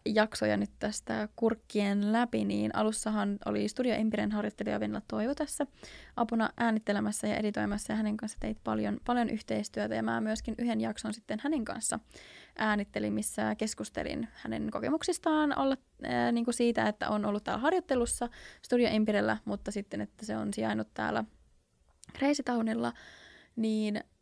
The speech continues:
mulla on jäänyt niin vahvasti siitä se muistikuva, miten, niin kun, huomas sen, että se ei ole pelkästään minä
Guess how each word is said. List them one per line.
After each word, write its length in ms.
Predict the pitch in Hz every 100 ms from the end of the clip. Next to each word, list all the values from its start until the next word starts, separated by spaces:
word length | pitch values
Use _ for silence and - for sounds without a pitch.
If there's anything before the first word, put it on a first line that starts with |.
| _ _ -
mulla 140 | 269 277
on 100 | 277
jäänyt 220 | 277 269
niin 280 | 285 285 262
vahvasti 520 | 285 233 220 - 220
siitä 500 | - 220 214 - 233 _ -
se 480 | - - 220 208 - _ _ _
muistikuva, 760 | 214 220 220 220 - - - 55
miten, 500 | - - - - - - _ _ -
niin 260 | 233 226 226
kun, 340 | - 233 220
huomas 540 | 233 240 220 220 - -
sen, 220 | 220 214
että 420 | - 214 - 220
se 120 | 220 226
ei 120 | 220
ole 120 | 220
pelkästään 960 | - 247 240 233 220 - - 226 208 214 -
minä 560 | 214 233 320 359 247